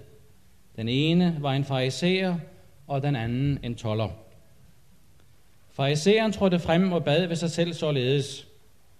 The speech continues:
"Gud, jeg takker dig, fordi jeg ikke er som de andre mennesker,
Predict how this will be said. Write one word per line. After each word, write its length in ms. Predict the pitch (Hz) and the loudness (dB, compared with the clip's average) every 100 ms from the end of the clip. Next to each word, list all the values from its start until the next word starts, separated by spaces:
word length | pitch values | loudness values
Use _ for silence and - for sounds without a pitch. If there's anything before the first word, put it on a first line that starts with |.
| - - - | -20 -20 -10
"Gud, 480 | - 151 170 175 165 - - - - - - - - - 151 | -2 2 4 4 0 -6 -16 -20 -20 -20 -20 -20 -20 -10 -2
jeg 140 | 170 | 0
takker 340 | 180 208 220 | 4 4 4
dig, 340 | 185 165 180 180 | 4 6 4 2
fordi 320 | 180 151 170 | 0 -2 -2
jeg 160 | 170 151 | 0 0
ikke 140 | 156 | 0
er 220 | 156 147 165 | 0 0 0
som 220 | 170 165 | -4 -4
de 120 | 165 | -2
andre 300 | 127 156 160 | -2 -2 0
mennesker, 600 | 127 117 143 151 - 104 | 0 0 0 -2 -4 -8